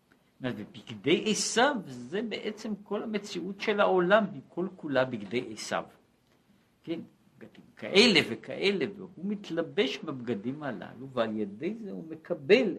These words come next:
את מה שהוא מקבל, שעל ידי זה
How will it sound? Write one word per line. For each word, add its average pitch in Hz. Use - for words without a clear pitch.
את -
מה 117
שהוא 139
מקבל, -
שעל 90
ידי 98
זה 123